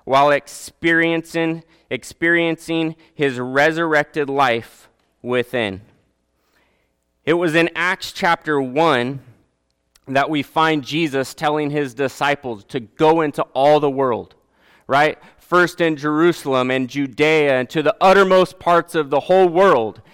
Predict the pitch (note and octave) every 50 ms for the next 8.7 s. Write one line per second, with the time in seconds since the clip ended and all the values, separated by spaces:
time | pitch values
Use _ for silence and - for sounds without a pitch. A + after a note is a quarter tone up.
0 | _ _ _ - - E3+ D#3+ D#3+ E3+ F3+ F3 E3+ D#3 D3 E3+ E3 D#3 C3+ - E3
1 | D3+ C#3+ D3+ E3 D#3 B2 A2 G2+ - _ _ _ _ _ _ _ _ - E3+ E3
2 | E3 E3 - F3+ F#3 G3 F#3+ D#3+ F#3 F3+ D#3+ D#3 E3 E3+ F3 E3 B2+ A2 - -
3 | _ _ _ _ _ _ _ _ _ _ _ _ _ _ _ - - D#3+ E3+ -
4 | - F#3 F3 F3 F3+ F3 - - A3+ A3+ A3+ G3 G#3+ G#3+ G3 F3+ D#3+ E3 G3+ G3+
5 | G3 G3 F3 - - - - - G3+ G#3 G3+ F3 F3 F#3+ - _ _ _ _ _
6 | _ _ _ _ - D#3 E3 - - F#3 G3 G3 G3 - - - - G3+ F#3 F3+
7 | - - D#3+ D3+ - - - A3 G#3+ G3+ F3 E3+ F3+ F3 _ - - _ _ _
8 | _ - - - A3 A#3+ B3+ A3 F#3+ D#3 D#3 F3+ G3 F#3+